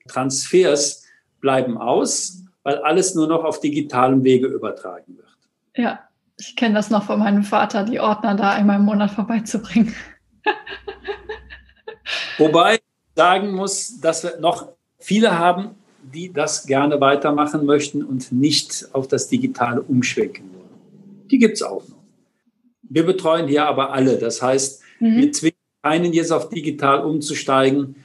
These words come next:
Speaker 1: Wenn einer es nicht möchte, gut, dann bleiben wir bei Papier.
Speaker 2: Ja.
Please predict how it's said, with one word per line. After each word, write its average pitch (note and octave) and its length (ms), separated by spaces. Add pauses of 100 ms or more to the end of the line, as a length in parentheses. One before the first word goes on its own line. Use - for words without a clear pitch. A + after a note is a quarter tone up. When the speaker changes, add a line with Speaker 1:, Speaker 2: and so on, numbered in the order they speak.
(160)
Speaker 1:
Wenn F3+ 140
einer G3+ 200
es G3+ 140
nicht F#3+ 180
möchte, G#3 380
gut, - 440
dann F3 380 (400)
bleiben C3 260
wir D3 60
bei E3 140
Papier. E3+ 580 (380)
Speaker 2:
Ja. C4 160